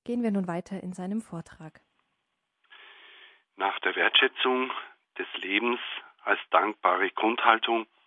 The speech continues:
Speaker 2: nun das Hinkommen auf unsere Erfahrungen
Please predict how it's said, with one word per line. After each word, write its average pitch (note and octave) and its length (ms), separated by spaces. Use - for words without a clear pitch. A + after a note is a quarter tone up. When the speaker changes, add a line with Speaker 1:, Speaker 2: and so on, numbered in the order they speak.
Speaker 2:
nun G#2 400
das F#2 180
Hinkommen G#2 680
auf - 240
unsere F2+ 760
Erfahrungen F#2 760